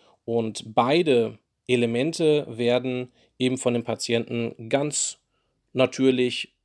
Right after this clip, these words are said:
gesprochen, so wie derjenige auch redet. Ja, man erhält dann nach wenigen Sekunden das Resultat.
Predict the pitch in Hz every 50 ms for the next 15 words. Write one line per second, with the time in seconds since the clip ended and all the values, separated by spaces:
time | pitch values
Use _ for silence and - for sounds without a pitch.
0 | _ _ _ 120 117 113 - - 123 131 135 - - 135 123 117 131 135 123 123
1 | 120 117 113 110 113 117 120 110 113 - - - 117 110 - - _ - 120 117
2 | 123 120 123 117 - - - - - _ _ _ _ _ _ _ _ _ _ _
3 | _ _ _ _ _ _ _ _ _ _ _ - - - - - - - - _
4 | _ _ _ _ _ _ _ _ _ _ _ _ _ _ _ _ _ _ _ _
5 | _ _ _ _ _ _ _ _ _ _ _ _ _ _ _ _ _ 139 156 202
6 | 196 131 113 110 123 131 143 139 151 180 196 190 - - 131 147 143 143 147 135
7 | - 131 127 120 113 117 123 160 185 196 185 151 135 131 135 - - 170 175 175
8 | - 131 123 117 113 110 - - - 117 113 - - 117 123 120 110 117 110 -
9 | - 107 107 127 175 214 - - -